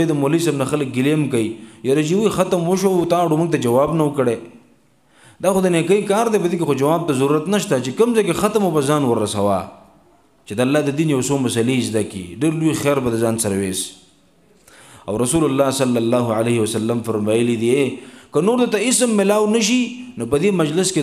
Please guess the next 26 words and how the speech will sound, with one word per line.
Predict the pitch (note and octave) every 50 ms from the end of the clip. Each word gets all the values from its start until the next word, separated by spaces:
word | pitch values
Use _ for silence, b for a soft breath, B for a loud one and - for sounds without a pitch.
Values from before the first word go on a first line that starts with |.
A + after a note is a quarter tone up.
| C3+ B2+
دعاګانې | B2+ G#2 A2+ A2+ A2+ A2+ B2+ C#3 D#3 D#3 C#3+ B2+ A2+ A2+
کیږي، | A2+ A2 G2+ G2+ G2 G2
دعاګانې. | G2+ F#2 G2 G2 G2+ G#2+ G#2 G2+ G2 F#2+ F#2+ - - -
او | A2+
دا | B2+ D#3 D3
دعاګانې | C#3 C3 A2+ A#2+ B2 C#3+ C#3 C3+ C3 C3+
الله | A#2 B2+ B2+ C3
خامخا | - B2 A#2+ A2 G#2 G2+ F#2+ G#2 F#2+ F2+ - G2
قبلوي. | F#2 F#2 F2 D#2+ C#2+ C#2+ - - - _ _ _ _ _ _ _ _ _ _ _ _ -
"لا | G2 G#2 G#2+ A#2+
یشقى | C#3+ D#3+ D#3 D#3 - C#3+ C#3 C3 B2 B2+
جلیسهم." | B2 B2 D3+ D#3+ D#3 D#3+ D3 B2+ B2 D3 E3+ E3+ D3+ A#2+ F#2 - - B B B B B B B B B B B A2
نبی | B2 C#3 F#3
علیہ | G#3 A3 F#3+
السلام | D#3 F3 F#3 G3+ A3+ A3 A3
وایي، | G#3+ G3+
د | F3 F3+
داسې | A3 G3 F#3 F#3 E3+ E3+
خلکو | G#3 A#3 G#3+ A3 G#3+
سره | F#3+ F#3+ F3+ F#3
چې | F#3+ F3+ F#3
اسې | A3 A#3+ - A#3+ G#3
په | G#3+ G3
دې | F#3+ F3+ F#3+
لاره | G#3+ A#3+ A#3 A3 G#3 G#3
تیریږي | F#3 F#3 F3+ G3+ A#3 C4 A#3+ B3+ C4